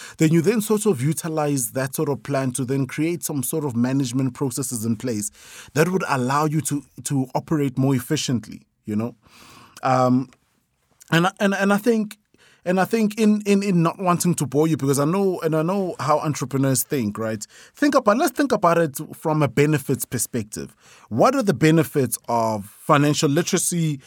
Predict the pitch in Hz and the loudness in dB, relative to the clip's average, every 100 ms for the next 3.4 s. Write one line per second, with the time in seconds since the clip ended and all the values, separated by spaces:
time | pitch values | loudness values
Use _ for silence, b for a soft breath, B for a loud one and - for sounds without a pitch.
0 | B B 117 131 156 170 139 160 156 139 | B B 2 4 4 4 4 4 4 2
1 | - 139 131 156 143 127 123 123 120 117 | 0 -2 -2 0 0 2 2 2 0 0
2 | 110 151 165 143 156 139 127 117 120 123 | 0 2 2 0 2 2 4 4 4 4
3 | 113 110 110 104 | 2 0 0 -4